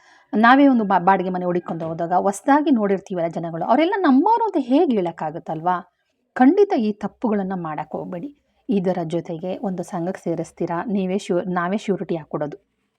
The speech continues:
ಸಂಘಕ್ಕೆ ಸೇರಿಸ್ಬಿಟ್ಟು, "ಆ, ನನಗೆ ಗೊತ್ತಪ್ಪ, ತುಂಬ ಒಳ್ಳೆಯವರು" ಅಂದ್ಕೊಂಡೆಲ್ಲ ಉಬ್ಬಿಸ್ಬಿಟ್ಟು ಶ್ಯೂರಿಟಿ ಹಾಕ್ಕೊಡೋದು. ಬೇರೆಯವ್ರ ಹತ್ರ ಕೈ ಸಾಲಗಳನ್ನ ಇಸ್ಕೊಡೋದು.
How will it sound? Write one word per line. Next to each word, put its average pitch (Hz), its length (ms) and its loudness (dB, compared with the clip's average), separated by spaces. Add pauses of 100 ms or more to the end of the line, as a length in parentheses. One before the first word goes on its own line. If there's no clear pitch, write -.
(380)
ಸಂಘಕ್ಕೆ 185 320 0
ಸೇರಿಸ್ಬಿಟ್ಟು, 208 560 -4 (280)
"ಆ, 302 60 10
ನನಗೆ 269 260 6
ಗೊತ್ತಪ್ಪ, 247 380 2
ತುಂಬ 226 240 2
ಒಳ್ಳೆಯವರು" 208 500 4
ಅಂದ್ಕೊಂಡೆಲ್ಲ 180 460 -2
ಉಬ್ಬಿಸ್ಬಿಟ್ಟು 180 640 -2
ಶ್ಯೂರಿಟಿ 180 460 -2
ಹಾಕ್ಕೊಡೋದು. 160 420 -4 (540)
ಬೇರೆಯವ್ರ 226 340 6
ಹತ್ರ 190 160 -2
ಕೈ 196 240 -2
ಸಾಲಗಳನ್ನ 170 500 -4
ಇಸ್ಕೊಡೋದು. 160 800 -8